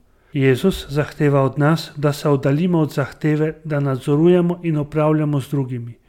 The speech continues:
Ne jih nadzorovati, temveč jim služiti. In da odpremo srce drugim, ter se podarjamo drugim. Drage bratje in sestre, do kam pripelje to ostati v Jezusovi ljubezni? Do kam nas pripelje?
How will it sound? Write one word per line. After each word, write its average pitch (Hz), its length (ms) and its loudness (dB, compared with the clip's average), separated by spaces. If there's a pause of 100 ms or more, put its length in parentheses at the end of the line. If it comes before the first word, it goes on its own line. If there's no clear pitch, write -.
Ne 175 180 4
jih 180 200 0
nadzorovati, 127 640 0 (180)
temveč 147 360 -2
jim 135 120 -2
služiti. 131 500 -6 (400)
In 135 180 0
da 120 140 2
odpremo 123 480 0
srce 139 420 -4
drugim, 151 420 0 (320)
ter 143 140 -4
se - 160 -6
podarjamo 151 640 0
drugim. 117 460 -8 (500)
Drage 135 300 -2
bratje 156 420 0
in 160 60 2
sestre, 120 580 -6 (220)
do 143 140 -2
kam 226 300 0
pripelje 135 460 0
to 131 240 -4
ostati 131 460 -4
v 120 60 -6
Jezusovi 127 580 -2
ljubezni? 117 640 -4 (500)
Do 151 100 -4
kam 202 300 0
nas 127 220 -2
pripelje? 131 580 -4